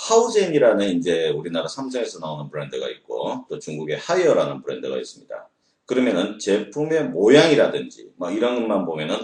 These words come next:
어떠한 제품이 더 좋은지 알 수는 없습니다만은, 아무래도 이 하우젠이라는 브랜드에 대해서 우리나라 사람들은 많은 애착을 가지고 있죠, 보면은. 그래서 이 하이어와 하우젠이 비슷한 이름이지만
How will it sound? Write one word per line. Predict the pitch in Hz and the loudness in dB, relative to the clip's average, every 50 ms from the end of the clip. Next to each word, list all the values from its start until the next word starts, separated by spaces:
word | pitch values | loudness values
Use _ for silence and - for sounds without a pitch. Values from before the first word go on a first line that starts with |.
| - | -4
어떠한 | - 95 98 - - - 143 143 147 147 - | -4 -4 -4 -4 2 6 6 6 8 6 4
제품이 | - 92 - - 98 98 92 | 0 -2 -4 -4 -4 -6 -4
더 | 82 87 87 | -2 -2 -2
좋은지 | 87 80 78 78 78 - | -2 -4 -6 -8 -8 -8
알 | - - - | -8 -8 -10
수는 | - - 113 117 - | -12 -10 -6 -6 -6
없습니다만은, | - - - 117 104 - - 71 - - 87 117 113 123 - - _ _ _ _ _ _ - | -6 -6 -8 -8 -6 -4 -4 -6 -6 -4 -4 -4 -4 -4 -6 -10 _ _ _ _ _ _ -12
아무래도 | - - 127 127 131 127 104 90 98 110 123 113 101 | -4 2 4 6 6 6 6 6 6 4 2 2 2
이 | 95 | -2
하우젠이라는 | - - 170 170 175 175 160 165 156 143 131 120 110 98 95 95 90 | -2 0 0 0 0 0 0 0 0 0 2 2 2 2 0 0 -2
브랜드에 | - 85 82 82 87 80 73 | -2 -2 -2 -2 -4 -6 -4
대해서 | 87 85 67 65 65 - 107 127 143 147 147 - _ _ _ _ _ - | -4 -6 -6 -6 -4 0 2 2 2 2 0 -6 _ _ _ _ _ -12
우리나라 | 73 78 76 78 76 73 | -10 -8 -6 -4 -4 -4
사람들은 | - 78 71 71 71 76 78 | -4 -4 -6 -8 -8 -10 -12
많은 | 73 - 120 117 104 82 | -10 -8 -6 -4 -2 -2
애착을 | - - - 123 139 - - | -4 -4 -2 -2 -2 0 0
가지고 | 127 - 90 92 113 98 | -2 -2 -2 -4 -4 -4
있죠, | - - 98 98 | -6 -6 -8 -8
보면은. | 87 - 69 65 64 - - - _ _ _ _ _ _ | -8 -8 -10 -10 -12 -14 -18 -20 _ _ _ _ _ _
그래서 | - 110 113 110 117 107 | -2 0 0 2 2 2
이 | 110 127 127 120 - - - _ _ - | 4 4 4 2 0 -4 -12 _ _ -14
하이어와 | - - 151 147 151 147 143 139 113 101 90 90 107 110 | -6 0 4 4 4 6 6 4 4 4 4 4 4 2
하우젠이 | - - - 127 127 113 110 104 101 98 | 2 2 2 2 2 2 0 -2 -2 -4
비슷한 | - - 117 117 - 147 143 131 120 98 | -6 -8 -8 0 4 4 4 6 4 0
이름이지만 | 90 87 85 85 85 - 67 65 64 87 123 156 151 | 0 0 0 0 -2 -2 -4 -4 -2 0 0 0 -2